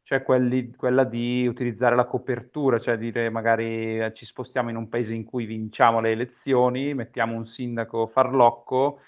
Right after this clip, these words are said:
invece di essere copertura religiosa, addirittura una copertura politica e, e diciamo... Di, non lo so, cioè, ci mettiamo nell'ottica di creare anche delle coperture di questo tipo.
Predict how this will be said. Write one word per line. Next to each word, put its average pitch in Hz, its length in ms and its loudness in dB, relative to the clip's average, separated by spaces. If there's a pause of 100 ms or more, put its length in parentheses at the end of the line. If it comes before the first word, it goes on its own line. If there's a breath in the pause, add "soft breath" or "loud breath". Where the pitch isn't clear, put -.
(120 loud breath)
invece 123 260 -6
di 113 80 0
essere 120 260 0
copertura 120 640 -2
religiosa, 113 440 -2
addirittura 110 400 -4
una 110 80 -2
copertura 107 1040 -6 (400)
politica 135 840 0
e, 110 680 -4
e 113 60 -6
diciamo... 110 960 -2
Di, 104 120 -18 (760)
non 120 100 -8
lo 123 60 -4
so, 113 320 6
cioè, 117 460 -2
ci - 140 -10
mettiamo 135 640 2
nell'ottica 123 840 0
di 117 280 -6
creare 117 400 4
anche 110 260 -2
delle 113 180 -4
coperture 113 520 -12
di 113 140 -8
questo 117 340 -14
tipo. 123 440 -12